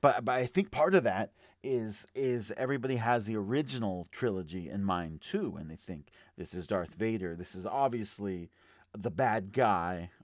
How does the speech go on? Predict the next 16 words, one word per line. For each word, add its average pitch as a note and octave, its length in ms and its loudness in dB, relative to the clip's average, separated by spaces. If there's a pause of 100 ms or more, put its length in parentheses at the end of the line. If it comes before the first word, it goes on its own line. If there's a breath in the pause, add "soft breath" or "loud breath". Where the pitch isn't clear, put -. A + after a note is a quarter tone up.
and G#2+ 280 -2
yeah, G#2 220 2
it's - 120 -8
sad, G#2 580 4
but G2 220 0 (240 soft breath)
he C3+ 140 0
had A2+ 200 2
it G2+ 120 -6
coming," G2+ 420 0
or, F#2+ 260 -2
"This G#2+ 220 -4
was A2 160 -2
inevitable, G2 600 0
this B2+ 200 -6
was F#2 300 -8 (440 soft breath)
destiny." F2+ 680 -2